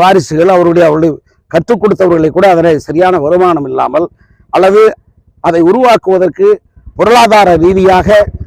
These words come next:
அவர்களுக்கு வசதி இல்லாத சூழ்நிலை இருக்கிற காரணத்தால் பல கலைகள் அலைந்து, அழிந்தொழிந்து போய் கொண்டிருக்கிற சூழ்நிலையில் இன்றைக்கு இவர் அதை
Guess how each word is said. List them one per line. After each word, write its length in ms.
அவர்களுக்கு 420
வசதி 320
இல்லாத 380
சூழ்நிலை 420
இருக்கிற 240
காரணத்தால் 520
பல 200
கலைகள் 360
அலைந்து, 300
அழிந்தொழிந்து 580
போய் 140
கொண்டிருக்கிற 560
சூழ்நிலையில் 540
இன்றைக்கு 440
இவர் 180
அதை 140